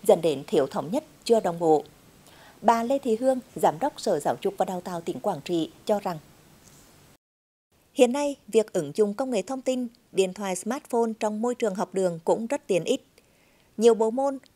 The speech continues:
học sinh cần có điện thoại để tra cứu thông tin, sao chụp tài liệu. Vì vậy, không khuyến khích cấm tuyệt đối, mà cần hướng dẫn sử dụng một cách hợp lý,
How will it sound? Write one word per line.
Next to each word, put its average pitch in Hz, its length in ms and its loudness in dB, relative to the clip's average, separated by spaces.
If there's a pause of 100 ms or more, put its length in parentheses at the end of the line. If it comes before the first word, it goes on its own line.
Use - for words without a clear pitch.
học 233 200 0
sinh 269 260 -6
cần 214 240 -2
có 147 140 -2
điện 175 200 -6
thoại 185 240 -8
để 165 280 -2
tra 254 140 -6
cứu 156 220 -2
thông 214 200 -6
tin, 214 220 2 (320)
sao 277 260 -2
chụp 214 220 -2
tài 175 160 -4
liệu. 165 300 2 (560)
Vì 220 120 4
vậy, 196 320 0 (160)
không 285 240 -2
khuyến 170 240 -2
khích - 320 -10
cấm 156 200 2
tuyệt 180 200 -2
đối, 165 300 2 (320)
mà 214 120 2
cần 220 220 0
hướng 180 280 0
dẫn 196 140 -4
sử 165 220 -2
dụng 170 240 -6
một 175 140 -2
cách - 180 -8
hợp 202 200 2
lý, 180 320 -2